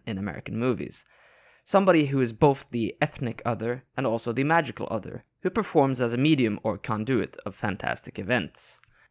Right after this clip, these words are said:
The idea that the Sami people are somehow more magical than other people is as old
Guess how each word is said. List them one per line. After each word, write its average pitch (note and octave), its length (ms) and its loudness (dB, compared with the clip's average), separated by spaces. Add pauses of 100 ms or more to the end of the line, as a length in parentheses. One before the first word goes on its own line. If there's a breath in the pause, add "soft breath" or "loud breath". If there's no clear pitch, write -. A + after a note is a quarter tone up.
(220)
The C3 80 -2
idea D3+ 380 2
that C3 200 -4
the - 60 -6
Sami D3+ 460 2
people G#2+ 540 -4
are A#2 100 4
somehow A#2 540 -2
more A#2 220 -2
magical B2+ 580 0
than A2 180 -4
other B2 200 -2
people G#2 480 -6 (540 soft breath)
is D#3+ 220 6
as B2+ 280 -2
old A2+ 300 -2